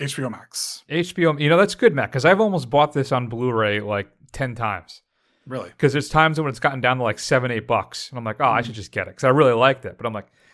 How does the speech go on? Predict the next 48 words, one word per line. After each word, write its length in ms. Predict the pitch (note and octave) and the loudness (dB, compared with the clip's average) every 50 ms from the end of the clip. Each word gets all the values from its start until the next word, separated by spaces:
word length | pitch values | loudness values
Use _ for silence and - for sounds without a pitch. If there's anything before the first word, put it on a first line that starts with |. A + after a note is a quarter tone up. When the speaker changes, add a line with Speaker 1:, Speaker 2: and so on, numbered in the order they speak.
| _ _ _ _ _ _ | _ _ _ _ _ _
Speaker 2:
"I'm 140 | - F3 F3+ | -18 -14 -12
not 140 | G3 F#3+ F#3 | -12 -10 -10
gonna 160 | F#3 E3+ E3+ | -8 -8 -8
watch 280 | D#3+ E3+ G3 G#3 G#3 - | -6 -6 -8 -10 -10 -12
this 160 | C3+ - - | -14 -14 -14
again," 220 | A2 - C#3 G2+ | -14 -16 -16 -18
'cause 100 | - - | -16 -14
it's 120 | D3+ C#3+ - | -14 -14 -12
so 540 | - - F3 E3+ E3+ D#3+ D#3 C#3+ C3+ C3 - _ _ _ _ _ | -12 -8 -6 -6 -6 -6 -6 -8 -12 -14 -18 _ _ _ _ _
heavy 380 | - - G#3 G#3 E3 A2 F#2 F#2 | -8 -6 -4 -4 -4 -6 -10 -12
at 100 | F#2 - | -18 -16
times, 560 | - A2+ G2 F#2 F2+ F2+ F2 F#2+ - - _ _ F3+ | -14 -12 -12 -10 -10 -12 -14 -16 -20 -20 _ _ -6
but 160 | D3+ C3 A#2+ | -4 -4 -4
it's 280 | G#2+ G#2 - - - _ _ _ _ _ _ _ _ _ _ _ _ _ _ _ _ _ _ _ - | -4 -6 -10 -16 -18 _ _ _ _ _ _ _ _ _ _ _ _ _ _ _ _ _ _ _ -12
really 500 | C3 B2 D3 G3+ G#3+ G#3+ D#3 A2 G2 G2 | -8 -4 0 2 2 2 2 2 0 -4
interesting, 420 | C3 D3 - A#2+ - - G#2 F#2+ | -4 -4 -6 -8 -12 -12 -14 -10
and 100 | F2+ F#2 | -4 0
I 60 | B2 E3+ | 2 2
really 280 | E3+ D#3 D#3+ D3 B2 | 2 2 0 0 2
liked 260 | A2+ B2 C#3 C#3 C#3 | 2 2 0 0 -2
it. 140 | - F#2+ - | -6 -16 -14
So 300 | - A#2+ A2 G#2 - - _ _ _ _ _ _ _ _ _ _ _ _ - | -10 -8 -8 -8 -10 -12 _ _ _ _ _ _ _ _ _ _ _ _ -12
if 100 | A#2+ B2 | -8 -8
it's 140 | C3+ - | -8 -6
on 180 | - C#3+ C#3 C#3+ | -4 -2 -2 -2
H 120 | D3 C#3+ - | -2 -2 -4
B 80 | - | -2
O 60 | C3+ B2 | -2 -2
Max, 320 | B2 B2+ B2+ B2 A#2 A#2+ | -2 -2 -2 -2 -2 -4
I'm 60 | G#2+ | -6
gonna 120 | A2 A2 G#2+ | -6 -6 -4
have 140 | A2 A2 | -6 -6
to 400 | - A2+ G#2 G2 F#2+ F#2 G2+ G#2+ - | -6 -4 -4 -4 -6 -8 -10 -18 -14
work 280 | B2 B2 A#2 A#2 A#2+ | -8 -6 -6 -6 -4
it 60 | A#2 A#2 | -4 -4
in 100 | B2+ B2 | -4 -2
there 120 | A2+ G2 | -4 -6
while 200 | G2 G2 F#2+ F#2+ | -6 -6 -8 -8
it's 80 | G2 - | -10 -12
still 180 | - A#2 G2+ | -12 -10 -8
on 200 | G2 G#2+ A#2 A2 | -8 -6 -8 -8
there. 200 | F#2+ F2+ F2+ - _ | -10 -12 -18 -18 _
Thank 240 | - A2 B2+ C3 - | -10 -10 -10 -10 -12
you 60 | A2+ | -16
for 100 | F#2+ F#2+ | -14 -14
that 180 | F#2 F2+ F#2 F2 | -14 -14 -14 -16
one, 160 | F#2+ F#2 F2 | -16 -16 -16
Matt. 180 | F2+ F2+ F2+ | -16 -18 -18